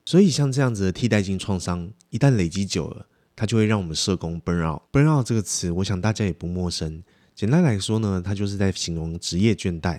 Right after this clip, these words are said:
你的热情烧光了，你的冲劲被磨掉了。但对社工来说，社工的职业倦怠是更可怕的，因为社工是一种经常用情感去跟工作对象互动的一个工作。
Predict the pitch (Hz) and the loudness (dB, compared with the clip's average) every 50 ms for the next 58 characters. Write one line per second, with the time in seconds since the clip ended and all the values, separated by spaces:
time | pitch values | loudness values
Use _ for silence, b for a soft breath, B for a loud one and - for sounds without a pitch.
0 | - _ - 101 107 113 127 160 175 139 - - 95 92 90 - 104 98 95 - | -6 _ 0 2 4 6 6 6 6 6 4 0 -4 -4 -2 -2 0 -2 0 0
1 | 95 90 92 92 90 82 - - - _ _ _ 90 90 90 - - 117 120 120 | 0 0 0 0 -2 -4 -4 -8 -14 _ _ _ -4 -4 -2 0 0 -2 0 0
2 | 127 120 107 107 104 98 87 80 78 78 71 95 85 78 65 - - - _ - | 0 0 2 2 0 0 0 -4 -4 -4 -2 -2 -2 -2 -4 -8 -14 -20 _ 4
3 | 143 143 139 127 143 131 - - 135 120 104 113 113 113 101 90 85 - - - | 4 4 6 4 2 2 2 0 -2 0 0 -2 -2 0 0 -2 -2 -4 -4 -4
4 | 90 85 85 85 90 _ _ _ _ _ - - - 170 139 - 120 120 110 87 | -2 -2 -4 -6 -10 _ _ _ _ _ -6 4 6 6 6 6 4 2 0 -2
5 | - - 87 90 92 90 - 101 92 90 92 85 85 - - - - 120 98 - | -2 -2 0 0 0 2 2 0 0 0 -2 -2 -2 -6 -6 -2 -2 -2 -2 -2
6 | - - 80 - - 92 82 76 71 - - - _ _ 160 180 175 - - 180 | -6 -10 -10 -8 -4 -4 -4 -6 -6 -12 -16 -16 _ _ 2 4 4 4 4 2
7 | 156 131 139 135 135 127 - - 123 123 110 113 92 80 78 - 135 147 156 127 | 2 2 2 -2 -2 -2 -2 0 0 0 0 -2 -4 -2 -2 -2 -2 0 0 0
8 | 117 107 101 107 113 113 110 101 - - - 90 95 113 127 117 92 78 71 - | 0 0 0 0 0 -2 -2 -2 -2 -2 -2 -2 -2 -2 0 -2 -2 -2 -6 -10
9 | - - - 101 98 98 98 - - 110 113 110 - 123 113 110 104 92 - 107 | -10 -4 -2 -2 -2 -2 -4 -4 -4 -4 -4 0 -2 0 2 2 0 2 0 -2
10 | 90 85 80 76 - - 156 123 92 - - 101 90 78 71 - _ - 85 80 | -4 -4 -6 -10 -2 0 0 0 2 0 0 -2 -2 -4 -8 -12 _ -6 -6 -6
11 | 78 - 85 78 - 87 90 90 85 - 107 87 69 - | -4 -6 -8 -6 -6 -6 -6 -6 -6 -4 -4 -4 -6 -6